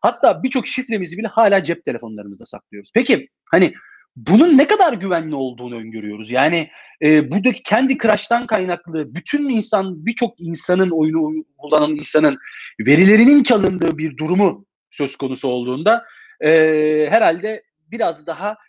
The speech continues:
siber güvenliğe bakış açımız değişecektir diye öngörüyorum. Şimdi Evren Hocam siz de bir teyit ederseniz şimdi bir, e, ekrana,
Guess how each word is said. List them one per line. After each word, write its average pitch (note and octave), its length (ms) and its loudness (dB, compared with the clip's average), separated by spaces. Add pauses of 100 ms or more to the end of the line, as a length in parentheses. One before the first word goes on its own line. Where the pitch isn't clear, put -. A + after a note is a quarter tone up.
(120)
siber E3+ 380 -6
güvenliğe F3 540 -8
bakış - 280 -6
açımız - 420 -6 (220)
değişecektir D#3+ 680 0
diye A#2+ 120 -2
öngörüyorum. G#2+ 480 -4
Şimdi A3 380 4 (380)
Evren G#3+ 260 2
Hocam G3 260 0
siz A#3+ 340 -2
de G#3+ 260 2
bir G#3 240 -6
teyit G#3+ 260 -2
ederseniz G#3 540 -2
şimdi G3+ 240 -8
bir, G3+ 240 -2
e, F3 200 -2
ekrana, G3+ 560 -2